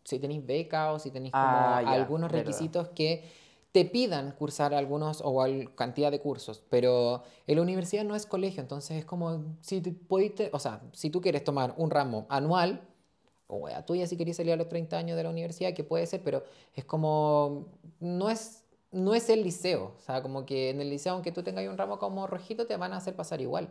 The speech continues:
Speaker 2: Sí.
Speaker 1: ¿cachai? Porque es un, es un completo, es un, es un promedio completo. En la universidad no, po. Son puro, puras ramos independientes.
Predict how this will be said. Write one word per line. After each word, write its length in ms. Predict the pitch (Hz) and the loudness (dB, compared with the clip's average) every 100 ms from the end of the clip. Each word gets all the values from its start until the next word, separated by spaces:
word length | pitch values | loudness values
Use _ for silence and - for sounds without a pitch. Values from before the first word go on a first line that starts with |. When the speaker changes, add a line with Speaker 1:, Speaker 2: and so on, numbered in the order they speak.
| - | -12
Speaker 2:
Sí. 220 | - 123 - | -10 -10 -6
Speaker 1:
¿cachai? 300 | 147 - 165 | -6 -2 -2
Porque 180 | 165 160 | -2 -2
es 60 | |
un, 100 | 160 156 | -4 -2
es 60 | 156 | -2
un 200 | 160 156 | -2 -2
completo, 1120 | 143 131 - _ _ _ 175 196 - 110 123 | -4 -6 -14 _ _ _ 4 4 4 0 -2
es 60 | 127 | -2
un, 300 | 131 127 123 | -4 -6 -6
es 60 | |
un 260 | 131 131 127 | -6 -8 -6
promedio 320 | 135 135 139 | -6 -4 -4
completo. 420 | 123 123 151 - - - _ - | -4 -2 -2 -2 -10 -20 _ -4
En 60 | |
la 40 | 254 | 0
universidad 360 | 240 240 233 | 2 0 -2
no, 140 | 196 117 | -4 -6
po. 120 | - - _ _ | -10 -20 _ _
Son 540 | - 202 196 190 185 - | -8 -6 -4 -6 -8 -4
puro, 500 | 196 202 196 190 190 | -2 0 0 -2 -6
puras 540 | 196 196 196 185 175 175 | -6 -6 -4 -4 -4 -2
ramos 220 | 185 185 | -2 -2
independientes. 600 | 180 170 165 165 - - | -6 -8 -8 -10 -14 -20